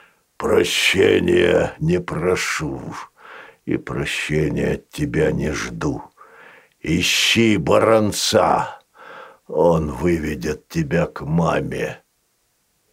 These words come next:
«Где прячется Пламель?» резко спросил Филат. «Думаю, там же, где Фазаноль». «Как я найду его?» «У вас есть пес. Он поможет найти Баранца».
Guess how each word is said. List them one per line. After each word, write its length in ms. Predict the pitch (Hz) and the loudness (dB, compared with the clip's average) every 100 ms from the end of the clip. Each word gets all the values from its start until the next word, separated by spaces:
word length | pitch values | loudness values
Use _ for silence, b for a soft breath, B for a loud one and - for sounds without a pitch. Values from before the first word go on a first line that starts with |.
| _ | _
«Где 320 | 110 107 120 | -8 -2 -2
прячется 580 | 107 127 113 - 117 - | -2 0 0 0 -6 -8
Пламель?» 480 | - 131 98 80 71 _ _ _ _ | 0 2 4 2 -4 _ _ _ _
резко 380 | 95 104 104 - | 0 2 2 -2
спросил 420 | 92 - 101 104 | -6 -4 -2 -2
Филат. 400 | 85 98 95 82 - b b b b b b - - | -2 2 2 2 -8 b b b b b b -20 -8
«Думаю, 520 | 92 87 87 85 82 | -2 -2 0 -2 -4
там 340 | - 95 87 | 0 2 2
же, 160 | - 87 | -2 -4
где 260 | 71 85 | -4 -4
Фазаноль». 880 | 82 - 85 85 85 80 73 67 - - _ _ _ _ _ _ _ | -4 -4 -4 -2 -4 -2 -4 -4 -6 -14 _ _ _ _ _ _ _
«Как 240 | 123 113 | 0 2
я 120 | 127 | 4
найду 300 | 113 117 107 | 4 4 4
его?» 340 | 107 95 95 - _ _ _ _ _ _ _ - | 4 4 2 -2 _ _ _ _ _ _ _ -6
«У 380 | - 101 104 110 | 0 2 4 6
вас 340 | 110 107 - | 6 4 0
есть 560 | 104 113 104 - - - | 0 2 2 0 -6 -4
пес. 580 | 113 107 76 - - - b b b b b b b | 2 4 2 -4 -10 -12 b b b b b b b
Он 340 | 90 104 98 | 0 0 0
поможет 840 | - - 110 117 113 107 98 98 - - - | -4 2 2 4 2 2 0 -4 -8 -14 -8
найти 540 | 160 101 95 - 101 | -2 0 0 -2 -2
Баранца». 880 | 87 92 92 92 90 - - 139 - | 0 0 2 0 -2 -2 0 0 -2